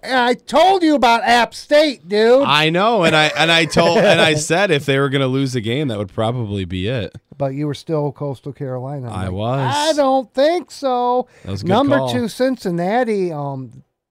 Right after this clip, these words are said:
Speaker 1: they were having problems with Tulane up till the half. Then second half, they opened it up
Speaker 2: Oh,
Speaker 1: one,
Speaker 2: I,
Speaker 1: thirty-one twelve.
Speaker 2: I know what we have to talk about from yesterday.
Speaker 1: <clears throat> What?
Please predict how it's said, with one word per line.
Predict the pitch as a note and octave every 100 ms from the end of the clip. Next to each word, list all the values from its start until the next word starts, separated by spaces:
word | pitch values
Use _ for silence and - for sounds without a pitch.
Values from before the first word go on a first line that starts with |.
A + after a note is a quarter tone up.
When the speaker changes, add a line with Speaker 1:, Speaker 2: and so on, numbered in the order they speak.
| _
Speaker 1:
they | C3 F3+
were | C4 A3 E3 D3
having | D3+ E3+ D#3+
problems | - F3 F#3 C3+
with | C#3+ -
Tulane | C#3 D#3 F3 C3+
up | C3
till | - B2
the |
half. | A2+ D3+ C3
Then | - B2
second | - B2+ A2+
half, | A#2+ A#2+
they | B2
opened | A#2 G#2 A2+
it |
up | G#3
Speaker 2:
Oh, | F#3
Speaker 1:
one, | B2 A2 G#2+
Speaker 2:
I, | B2+
Speaker 1:
thirty-one | B2 A2 G#2
twelve. | G2+
Speaker 2:
I |
know | B3
what | G#3 A2+
we | G#2+
have | F#2+ F#2+
to | G2
talk | - E2+ -
about | F2+ G2 G#2
from | C3+
yesterday. | D3+ D#3+ - F#3 G3+ C3
Speaker 1:
<clears throat> | F2+ _ -
What? | A2+ -